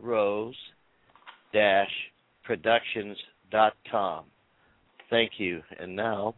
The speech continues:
back to our fabulous guest. So,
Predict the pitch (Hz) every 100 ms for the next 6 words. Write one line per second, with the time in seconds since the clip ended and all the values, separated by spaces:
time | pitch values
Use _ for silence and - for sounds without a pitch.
0 | - 82 87 - 87 92 90 90 _ 90
1 | 92 90 101 110 - 131 123 - - _
2 | _ _ _ _ _ _ - - _ _
3 | _ - - _ - - - - _ _
4 | _ - 131 127